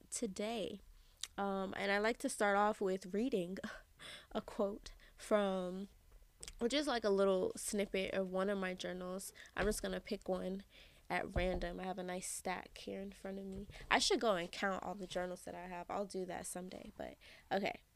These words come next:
so I have flipped open my twenty twenty journal, and,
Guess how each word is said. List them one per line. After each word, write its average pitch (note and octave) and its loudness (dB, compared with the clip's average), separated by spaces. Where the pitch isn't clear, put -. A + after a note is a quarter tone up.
so G#3 4
I G#3 0
have G#3+ -2
flipped - -2
open G3+ -4
my F#3+ -4
twenty G#3 -6
twenty D4 -2
journal, C4+ -2
and, G3 -6